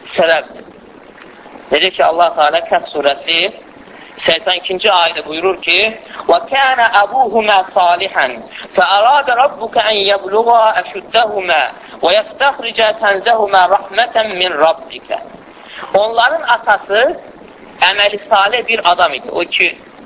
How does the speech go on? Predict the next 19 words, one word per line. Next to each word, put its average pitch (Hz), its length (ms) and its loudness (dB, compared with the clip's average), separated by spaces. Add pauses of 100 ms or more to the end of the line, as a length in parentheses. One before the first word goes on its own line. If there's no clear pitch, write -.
(240)
yetimin. 123 480 -6 (520)
Rəbbin 226 540 -2
onların 220 800 2 (440)
həddi 202 600 -2
buluğa 196 440 2
çatmalarını 165 800 0 (460)
və 180 240 2
Rəbbindən 214 800 -2
bir 277 200 -2
mərhəmət 214 600 0
olaraq 185 500 2 (200)
öz 247 300 0
xəzinələrini 185 760 0
tapıb 196 440 -2
çıxartmalarını 147 720 2
istədi. - 500 -8 (1300)
Yəni, 165 160 2 (120)
o 170 140 0
atanın 196 400 -2